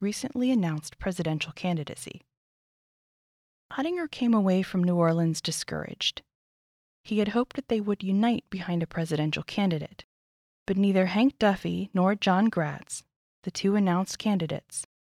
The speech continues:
would defer to the other. Although various ideas and strategies for cooperation at the B O D meeting surfaced, the only concrete development was that Tom Beadham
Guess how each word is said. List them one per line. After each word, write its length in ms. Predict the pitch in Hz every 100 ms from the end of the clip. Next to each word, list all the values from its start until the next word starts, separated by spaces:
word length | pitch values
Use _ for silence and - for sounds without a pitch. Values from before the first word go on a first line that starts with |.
| _ _ -
would 140 | 185
defer 360 | 175 180 180 165
to 120 | -
the 160 | 180 180
other. 320 | 170 147 - _ _ _ _ _ _ _ _ _ -
Although 340 | 220 233 233
various 580 | 220 233 294 320 285 220
ideas 520 | 190 180 190 202 196
and 160 | 175 165
strategies 760 | - 180 165 175 - 156 151
for 160 | - 160
cooperation 960 | - 175 170 - 160 160 175 - 160
at 100 | 156
the 120 | 160 156
B 220 | 170 170
O 60 | 165
D 160 | 160
meeting 360 | 156 147 143 147
surfaced, 760 | - 196 - 139 131 - - - _ _ _ _ _ -
the 140 | 202
only 260 | 240 320 294
concrete 600 | - 208 214 - 190 -
development 680 | 170 156 - - 147 - -
was 180 | 196 190
that 200 | 196 -
Tom 320 | - 220 262
Beadham 440 | 262 240 214 156